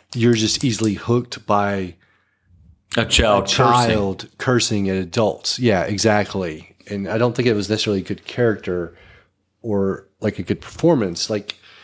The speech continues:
Speaker 1: now when she was getting spanked by her dad,
Speaker 2: I didn't
Speaker 1: she was
Speaker 2: believe
Speaker 1: crying.
Speaker 2: that. I d-,
Speaker 1: Yeah.
Speaker 2: I didn't.
Speaker 1: Oh, you didn't?
Speaker 2: No, I thought that was horrible.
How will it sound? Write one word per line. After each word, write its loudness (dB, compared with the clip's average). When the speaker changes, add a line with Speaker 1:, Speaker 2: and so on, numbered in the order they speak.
Speaker 1:
now 4
when 0
she -2
was 0
getting 0
spanked -2
by -4
her -6
dad, 0
Speaker 2:
I 4
didn't 2
Speaker 1:
she 2
was 6
Speaker 2:
believe 2
Speaker 1:
crying. 4
Speaker 2:
that. -10
I 0
d-, 0
Speaker 1:
Yeah. 0
Speaker 2:
I 4
didn't. -2
Speaker 1:
Oh, -14
you -18
didn't? -8
Speaker 2:
No, 0
I -2
thought 0
that 0
was 0
horrible. 0